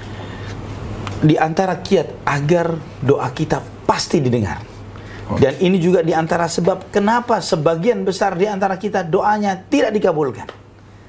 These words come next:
Speaker 1: Apa itu? Menjaga harta yang halal yang masuk ke dalam diri kita.
Speaker 2: Oke.
Speaker 1: Menjaga rizki yang halal. Jangan sampai ada harta haram masuk ke dalam diri kita.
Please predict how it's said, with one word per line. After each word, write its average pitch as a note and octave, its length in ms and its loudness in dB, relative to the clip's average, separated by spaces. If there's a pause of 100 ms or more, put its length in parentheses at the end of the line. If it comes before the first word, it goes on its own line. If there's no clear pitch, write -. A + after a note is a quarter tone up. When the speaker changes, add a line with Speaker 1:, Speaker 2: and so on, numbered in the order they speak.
(220)
Speaker 1:
Apa G3+ 320 0
itu? G#3+ 320 -2 (1200)
Menjaga B2+ 1040 2 (400)
harta B2 480 0
yang G#2+ 160 0
halal C3 400 0
yang G#2+ 240 0
masuk G#2+ 320 0
ke - 60 -2
dalam F#2 180 -2
diri F2 240 0
kita. - 640 -6 (180)
Speaker 2:
Oke. A2 320 2 (160)
Speaker 1:
Menjaga G2 480 4
rizki B2+ 480 2
yang F2+ 80 -4
halal. F2+ 480 -4
Jangan C3+ 640 2
sampai C#3+ 560 0
ada C3 400 -2
harta C3 400 -2
haram C3 480 0
masuk C3 400 -2
ke - 40 0
dalam G2+ 280 0
diri F2+ 240 -2
kita. - 400 -6